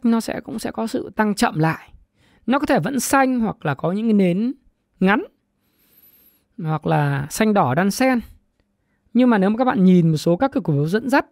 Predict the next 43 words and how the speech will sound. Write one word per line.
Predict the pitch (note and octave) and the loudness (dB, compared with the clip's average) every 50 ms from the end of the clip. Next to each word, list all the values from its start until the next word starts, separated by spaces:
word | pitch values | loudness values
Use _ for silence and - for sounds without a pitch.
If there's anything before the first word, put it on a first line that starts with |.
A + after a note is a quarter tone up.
| _ _ _ _ _ _ | _ _ _ _ _ _
của | _ - D#3+ | _ -6 -6
thị | - - | -6 -4
trường | - - F#3+ F3 D#3+ C3+ | 0 4 4 4 4 2
ấy, | C#3+ - - _ _ _ _ _ _ _ _ _ _ _ _ | -2 -6 -12 _ _ _ _ _ _ _ _ _ _ _ _
thì | _ - D#3+ D3+ | _ 0 0 0
chúng | C#3+ E3+ F3+ F3 | 2 2 2 2
ta | G#3 G3+ F#3 F3+ | 2 2 2 0
đã | - - - | -2 -4 -2
thấy | - G3 D#3+ D#3 E3+ F#3+ G#3+ G#3+ G#3 | 0 0 0 2 0 -2 -4 -6 -4
trong | - - A3 G3+ | -2 0 0 2
thời | F#3 F#3 F3 | 2 2 2
gian | F#3+ G3 F#3 | 2 2 2
vừa | E3+ F3 E3 | 2 2 2
rồi | C3+ E3+ D#3+ D3+ C#3 C#3 | 4 4 4 4 4 4
khi | D3+ G3 | 2 2
hồi | F#3 E3+ E3+ C#3 | 4 4 2 2
phục | D#3 D3+ - _ | 0 -2 -4 _
từ | D#3+ C#3+ C#3+ | 0 0 2
đáy | C3+ C#3+ C#3 D#3 G3 D4+ G#4+ - _ _ _ _ _ _ _ _ _ _ _ _ _ _ _ _ - | 2 2 2 4 2 2 0 -4 _ _ _ _ _ _ _ _ _ _ _ _ _ _ _ _ 0
vùng | E3+ D#3+ D#3 D3 | 2 4 4 4
tám | E3 D#3+ F3 | 4 4 4
bảy | A3 A#3 F3 | 4 4 4
mươi | E3+ G3 G3+ F#3+ | 4 4 4 4
chín | - F3+ F3+ G3+ | 2 2 2 2
trăm | - B3+ B3 A#3 A3 | 2 2 2 2 2
thì | G3+ - D3+ | 0 -2 -4
nó | E3 - | -2 -4
đã | G3+ | -6
tăng, | - - A#3 A3+ A3+ G#3+ G#3+ G#3+ G#3 - _ _ _ _ _ _ _ _ _ _ _ _ _ | -2 -2 -2 0 0 -2 -4 -6 -8 -12 _ _ _ _ _ _ _ _ _ _ _ _ _
à, | C#3 C3+ C3 B2 B2 - - - | -12 -10 -10 -8 -10 -12 -4 0
bảy | G3 E3 D3+ C#3+ | 0 2 4 4
mươi | F3 G3 | 2 2
phần | F3 F#3 D#3 | 2 2 2
trăm | - G3 G3 F3+ | 2 2 2 0
từ | E3+ C#3+ D3 C3 | 0 -2 -2 -2
vùng | C3+ C3 | -2 -2
đáy | B2+ B2+ A#2+ C3+ F3+ | -2 -2 -2 -2 -4
trong | - A3 G3+ F3+ E3+ | -4 -6 -6 -6 -6
thời | - D#3+ | -8 -8
gian | C#3+ E3+ E3+ D#3+ | -8 -8 -10 -8
tám | - D#3 D3 E3+ A3 | -6 -6 -6 -6 -6
tuần. | - - A#3+ E3+ A#2 A2 - _ _ _ _ _ _ _ _ _ _ _ _ | -2 -2 -2 -2 -2 -8 -16 _ _ _ _ _ _ _ _ _ _ _ _
Và | - D#3+ D#3+ D3+ D3 | -10 -6 -6 -6 -6